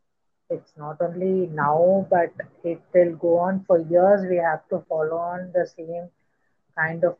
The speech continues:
procedure, the same kind of precaution, the same kind of technique which we are doing right now to keep ourselves safe, to keep our family safe. We have to follow in all these things for years from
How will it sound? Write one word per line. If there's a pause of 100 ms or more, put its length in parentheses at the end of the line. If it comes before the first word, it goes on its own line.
procedure,
the
same
kind
of
precaution,
the
same
kind
of
technique
which
we
are
doing
right
now
to
keep
ourselves
safe, (520)
to
keep
our
family
safe. (920)
We
have
to
follow
in
all
these
things
for
years (800)
from